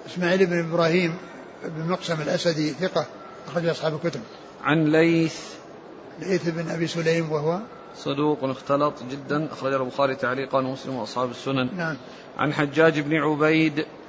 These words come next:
Speaker 1: وهو
Speaker 2: مجهول، أخرج أبو
Speaker 1: نعم.
Speaker 2: داود بن ماجه.
Speaker 1: نعم.
Speaker 2: عن إبراهيم بن إسماعيل،
Speaker 1: وهو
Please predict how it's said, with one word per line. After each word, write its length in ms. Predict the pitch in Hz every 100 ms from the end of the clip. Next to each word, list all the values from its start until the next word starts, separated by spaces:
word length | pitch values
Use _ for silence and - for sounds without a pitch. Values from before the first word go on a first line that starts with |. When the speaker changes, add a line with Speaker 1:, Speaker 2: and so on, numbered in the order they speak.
| -
Speaker 1:
وهو 300 | 165 147 170 190 - -
Speaker 2:
مجهول، 680 | 135 135 123 131 143 143 143 -
أخرج 160 | 131 131
أبو 120 | 127
Speaker 1:
نعم. 80 | 127
Speaker 2:
داود 240 | 131 131
بن 180 | 123 127
ماجه. 400 | 131 131 127 131 - -
Speaker 1:
نعم. 180 | 165 160 - -
Speaker 2:
عن 80 |
إبراهيم 480 | 143 135 143 147 151
بن 80 | 147
إسماعيل، 840 | 147 - 135 139 135 143 143 139 - -
Speaker 1:
وهو 320 | 160 160 170